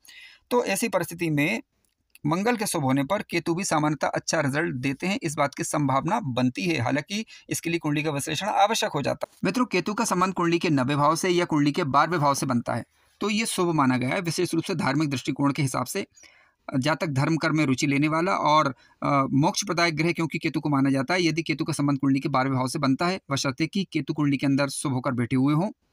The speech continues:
नीच राशि शत्रु राशि के ना हो और मंगल कुंडली में कारक ग्रह होने चाहिए। केतु का संबंध जब कभी भी कुंडली के धन भाव से या फिर लाभ भाव से बनता है, धन भाव से और लाभ भाव से बनता है, और केतु की यदि धन भाव या फिर लाभ भाव के स्वामी यानी धनेश और लाभेश के साथ तात्कालिक मित्रता हो जाए,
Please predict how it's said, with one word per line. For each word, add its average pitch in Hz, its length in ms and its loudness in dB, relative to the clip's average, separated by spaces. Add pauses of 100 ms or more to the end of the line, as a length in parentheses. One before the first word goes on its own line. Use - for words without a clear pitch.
(340)
नीच 156 220 2
राशि 156 200 0
शत्रु 147 240 -4
राशि 147 180 0
के 135 80 0
ना 131 120 4
हो 202 140 2
और 202 80 0
मंगल 160 260 0
कुंडली 135 240 0
में 185 140 -2
कारक 175 220 0
ग्रह 165 160 -2
होने 123 260 2
चाहिए। 123 320 -4 (1120)
केतु 196 220 -2
का 240 120 0
संबंध 233 300 0
जब 185 200 -2
कभी 180 200 2
भी 214 120 -2
कुंडली 175 280 0
के 180 120 -4
धन 135 160 2
भाव 139 200 2
से 190 140 -2
या 160 180 2
फिर 180 180 -2
लाभ 147 240 2
भाव 147 200 2
से 160 120 -4
बनता 139 320 0
है, 127 120 -2 (400)
धन 135 140 2
भाव 135 180 2
से 196 160 -2
और 165 280 2
लाभ 139 200 2
भाव 131 160 0
से 156 120 -4
बनता 135 260 0
है, 120 120 -4 (320)
और 143 180 -2
केतु 202 460 0 (320)
की 180 340 -2
यदि 170 220 0
धन 143 180 4
भाव 165 260 4
या 160 140 2
फिर 165 140 -2
लाभ 147 160 0
भाव 147 160 0
के 165 80 -4
स्वामी 151 280 2
यानी 147 160 2
धनेश 151 340 0
और 160 120 0
लाभेश 139 280 0
के - 80 -8
साथ 165 140 -2
तात्कालिक 160 420 -4
मित्रता 165 260 -4
हो 170 140 2
जाए, 190 220 0